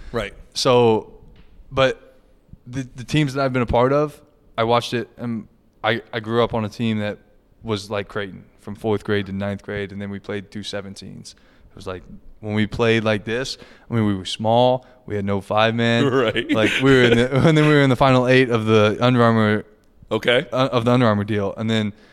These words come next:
Speaker 2: games where we played, uh, I mean,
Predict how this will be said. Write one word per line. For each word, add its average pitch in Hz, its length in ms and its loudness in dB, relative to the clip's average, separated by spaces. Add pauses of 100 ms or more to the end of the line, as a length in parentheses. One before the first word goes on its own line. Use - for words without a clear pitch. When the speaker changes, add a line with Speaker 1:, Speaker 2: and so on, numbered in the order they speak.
(300)
Speaker 2:
games 131 320 0
where 127 120 0
we 120 140 0
played, 117 380 2
uh, 113 160 -6 (400)
I - 60 -10
mean, 104 360 -6